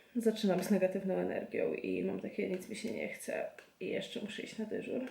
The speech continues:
Dodatkowo spędzam cały dzień w labie na średnio wygodnych krzesłach i fotelach, dlatego stwierdziłam, że dzisiaj miłą rzeczą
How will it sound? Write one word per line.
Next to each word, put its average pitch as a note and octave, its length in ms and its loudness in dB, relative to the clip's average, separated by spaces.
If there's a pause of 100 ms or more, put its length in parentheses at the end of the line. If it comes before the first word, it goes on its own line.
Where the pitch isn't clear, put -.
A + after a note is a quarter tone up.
(280)
Dodatkowo A3+ 640 8
spędzam G#3 600 6
cały G3+ 260 6
dzień G3 440 4
w F#3 500 6 (140)
labie G3 540 6
na G#3+ 600 10
średnio C#4 480 6
wygodnych A3 440 6
krzesłach A3 480 0
i - 20 -12
fotelach, G3+ 600 2 (220)
dlatego G#3 540 6
stwierdziłam, G3 520 4
że G3+ 140 4
dzisiaj G#3 480 4
miłą G3+ 360 6
rzeczą G3+ 580 2